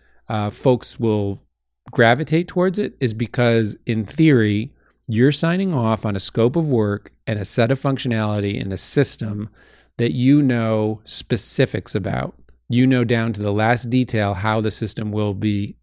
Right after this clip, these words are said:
uh, will, what it will do and how it'll perform. As opposed in Agile, you know, you know you're going through a process through, by which you're going to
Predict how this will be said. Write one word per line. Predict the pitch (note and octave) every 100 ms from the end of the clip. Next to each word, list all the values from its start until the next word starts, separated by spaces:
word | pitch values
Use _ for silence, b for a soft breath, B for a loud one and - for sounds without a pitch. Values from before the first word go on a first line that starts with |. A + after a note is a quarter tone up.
| -
uh, | G2+ G#2
will, | A#2 A2 -
what | - B2
it |
will | A#2+ A#2
do | A2+ A2
and | G2
how | G#2
it'll | G#2
perform. | - F#2+ A2 G2+ F2 - _ _ _ _ _ _ _ _
As | - B2+
opposed | C3 D#3 C#3
in | B2
Agile, | C#3 F#3+ C3 A2+ G#2+ G2+ - -
you | G3+
know, | A#3+ C#3 A2+ G#2 G#2+ - _ _
you | - F3
know | F#3+
you're | G3+ D#3
going | C#3 C#3 B2 A#2
through | - B2+
a | A2+
process | - A#2+ B2+ - A2+ -
through, | - A2+
by | - A#2
which | A2 A2+ A2+
you're | A#2+
going | G#2+ A2+ A2 G2+
to | A2+ G#2 G2+ G2+